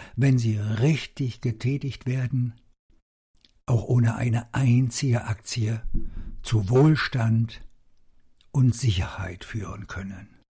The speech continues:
Investieren in sich selbst besteht aus mehreren Elementen.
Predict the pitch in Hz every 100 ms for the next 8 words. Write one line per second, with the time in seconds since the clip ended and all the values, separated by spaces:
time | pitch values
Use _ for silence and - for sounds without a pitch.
0 | _ _ _ _ _ _ _ _ _ _
1 | _ _ _ _ _ _ _ 147 135 131
2 | 117 - 170 180 170 151 170 175 175 -
3 | - - _ - - 143 135 117 113 90
4 | 120 131 143 165 - - - - - -
5 | 123 - 139 131 131 - 110 120 131 131
6 | 120 127 - 123 113 110 98 - -